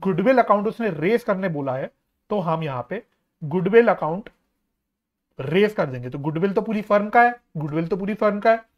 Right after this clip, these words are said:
तो पूरी फर्म का गुडविल कितना बन रहा है, एक लाख अस्सी हजार का।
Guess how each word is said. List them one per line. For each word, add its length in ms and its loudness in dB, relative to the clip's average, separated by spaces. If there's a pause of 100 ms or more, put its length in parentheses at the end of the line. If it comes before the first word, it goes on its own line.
(100)
तो 60 -8
पूरी 240 -2
फर्म 240 0
का 100 2
गुडविल 320 -2
कितना 300 -4
बन 120 -4
रहा 180 0
है, 180 -10
एक 240 0
लाख 200 -2
अस्सी 220 -8
हजार 240 -12 (120)
का। 100 -20